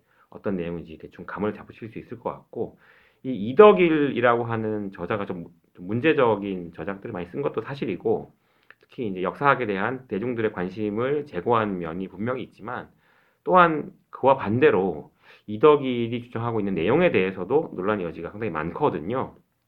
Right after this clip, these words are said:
그래서 한번 이 청취자분들도 관심을 가지고 한번 지켜보시는 게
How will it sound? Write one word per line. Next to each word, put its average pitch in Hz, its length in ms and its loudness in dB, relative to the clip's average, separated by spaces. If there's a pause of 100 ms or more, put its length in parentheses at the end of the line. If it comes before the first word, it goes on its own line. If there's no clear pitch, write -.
(1500)
그래서 110 200 -14
한번 120 440 -2 (380)
이 90 200 -16 (120)
청취자분들도 117 760 0
관심을 117 360 2
가지고 85 300 -10
한번 78 120 -10
지켜보시는 85 640 -6
게 98 320 -6